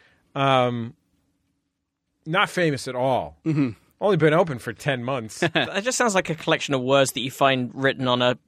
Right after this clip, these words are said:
Speaker 3: like, a T-shirt that's printed in English in Japan.
Speaker 1: That's what I think it is. I think what happened is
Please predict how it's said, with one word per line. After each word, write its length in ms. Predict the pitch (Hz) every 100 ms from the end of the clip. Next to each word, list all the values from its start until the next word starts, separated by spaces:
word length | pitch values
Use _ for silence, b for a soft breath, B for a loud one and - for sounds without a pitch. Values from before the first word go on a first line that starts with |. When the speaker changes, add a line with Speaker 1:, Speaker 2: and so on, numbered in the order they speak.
| -
Speaker 3:
like, 180 | 135 -
a 80 |
T-shirt 540 | - - 165 151 156 -
that's 100 | 123
printed 460 | - - 143 135 135
in 120 | 135
English 400 | 139 131 123 -
in 140 | 139 123
Japan. 540 | 131 - 131 113 117 _ -
Speaker 1:
That's 320 | 156 269 -
what 100 | 240
I 100 | 202
think 160 | 208 185
it 60 |
is. 240 | 196 127 -
I 140 | 170
think 220 | 170 269 247
what 120 | 190
happened 400 | 175 165 147 131
is 260 | 120 117